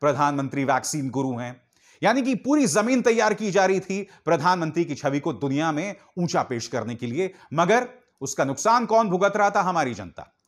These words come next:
आगे देखिए दोस्तों, एक तरफ भारत दुनिया के लिए वैक्सीन बना रहा है, मगर अमेरिका और ब्रिटेन जैसे देश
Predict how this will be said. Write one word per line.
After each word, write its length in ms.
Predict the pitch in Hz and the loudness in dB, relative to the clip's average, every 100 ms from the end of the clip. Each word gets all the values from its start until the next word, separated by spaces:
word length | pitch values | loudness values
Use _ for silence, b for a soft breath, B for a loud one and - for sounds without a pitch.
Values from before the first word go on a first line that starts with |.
| b b - | b b 0
आगे 280 | 175 202 190 | 4 6 6
देखिए 280 | 139 - 92 | 4 0 -8
दोस्तों, 300 | 78 - _ _ _ _ _ _ _ _ _ _ _ _ _ _ _ _ _ _ | -10 -18 _ _ _ _ _ _ _ _ _ _ _ _ _ _ _ _ _ _
एक 200 | 196 240 | 0 2
तरफ 160 | 277 285 135 | 4 2 4
भारत 300 | 180 254 196 | 4 4 4
दुनिया 300 | 185 220 277 | 4 2 0
के 120 | 254 | 0
लिए 120 | 240 | 0
वैक्सीन 400 | 220 202 220 196 | 2 0 -2 0
बना 240 | 156 143 | 2 4
रहा 220 | 131 135 156 | 2 2 0
है, 100 | 185 | 0
मगर 220 | 185 196 | 2 2
अमेरिका 540 | 165 160 170 190 240 | 2 0 0 0 0
और 160 | 220 160 | 0 0
ब्रिटेन 420 | 107 139 180 147 | -2 -2 0 -2
जैसे 300 | 139 131 139 | -2 -2 -2
देश 360 | 113 170 202 | -2 -2 -4